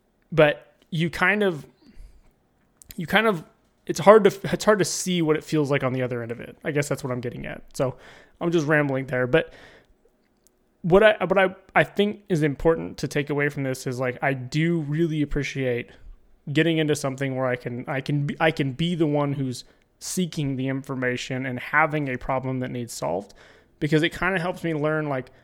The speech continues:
okay, what am I looking for that would be beneficial, so that we can try to do the same thing. You know, we, I want to, you know, ultimately, the reason we do this,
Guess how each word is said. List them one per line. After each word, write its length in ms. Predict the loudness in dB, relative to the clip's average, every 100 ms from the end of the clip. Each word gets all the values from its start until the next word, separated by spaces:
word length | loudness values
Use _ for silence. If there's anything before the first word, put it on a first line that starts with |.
| _ _ -6
okay, 140 | -6
what 320 | -2 4 6
am 120 | 6 2
I 180 | 2
looking 420 | 2 2 -2 -8 -8
for 440 | -8 -10 -10 -14 -18 -16 0
that 100 | 2
would 120 | 4
be 60 | 2
beneficial, 720 | -2 -4 -4 -6 -6 -10 -6 -6 -6 -18 _ _ _
so 140 | 2 4
that 160 | 4
we 160 | 2 2
can 160 | 0
try 180 | 2 4
to 100 | 4
do 140 | 2 2
the 80 | 2
same 260 | -2 -2
thing. 280 | 0 -2 -4 -12 -4
You 80 |
know, 80 | -2
we, 100 | 0
I 140 | 4 4
want 280 | 4 0
to, 200 | 2 2 0 -14 -20 -20 _ _ _ -6
you 80 |
know, 80 | -2 2
ultimately, 640 | 2 2 0 0 0 -2 -8 -20 -20 -20 _ _ _ _ _ _ _ _ _ _ _ _ _ -2
the 120 | 0
reason 440 | 4 4 4 2
we 100 | 0
do 240 | 0 -2 -2
this, 420 | -2 -4 -6